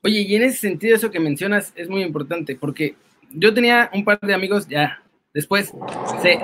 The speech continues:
se encontraron con la chela y se retiraron de la selección, pero recuerdo que en las juveniles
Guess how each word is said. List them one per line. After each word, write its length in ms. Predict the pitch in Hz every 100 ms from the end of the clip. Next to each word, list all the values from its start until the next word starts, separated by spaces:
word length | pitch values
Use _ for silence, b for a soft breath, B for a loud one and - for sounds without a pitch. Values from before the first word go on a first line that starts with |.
| -
se 140 | -
encontraron 500 | 185 185 180 226 220
con 160 | 208 180
la 100 | 160
chela 400 | 180 226 247 254
y 100 | 160
se 120 | 156
retiraron 540 | 160 147 156 175 196 180
de 80 | 156
la 200 | 147 147
selección, 440 | 139 139 180 214
pero 180 | 170 151
recuerdo 420 | 147 196 214 214
que 140 | 180
en 60 | 165
las 160 | 151 -
juveniles 600 | 160 180 226 208 226